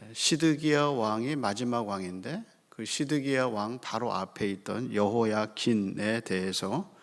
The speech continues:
생각해 보겠습니다. 에, 여호야긴은 얼마나 왕위에 있었을까?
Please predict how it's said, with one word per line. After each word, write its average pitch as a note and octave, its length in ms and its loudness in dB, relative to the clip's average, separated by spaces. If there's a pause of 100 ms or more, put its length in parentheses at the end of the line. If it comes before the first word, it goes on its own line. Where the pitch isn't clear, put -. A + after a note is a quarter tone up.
(200)
생각해 G2+ 840 -2 (160)
보겠습니다. F2+ 720 -6 (1120)
에, G2 180 -8 (420)
여호야긴은 D3+ 1120 6 (640)
얼마나 C#3+ 400 6
왕위에 A#2 320 2
있었을까? G2+ 840 -4